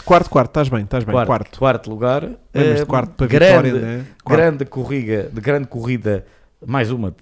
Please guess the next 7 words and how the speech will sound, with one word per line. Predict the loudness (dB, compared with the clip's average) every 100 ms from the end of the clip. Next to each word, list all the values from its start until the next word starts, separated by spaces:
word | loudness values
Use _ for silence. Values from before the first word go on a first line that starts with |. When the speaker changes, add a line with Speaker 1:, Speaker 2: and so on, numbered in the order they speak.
| -12
Speaker 2:
do | -10
Charles | -8 -8 -8
Leclerc, | -10 -6 -4 -4 -6
que | -20
esteve | -14 -8 -8 -8 -18 _ _
brilhante | -8 -6 -4 -4 -4 -8
e | -10 -8 -8 -12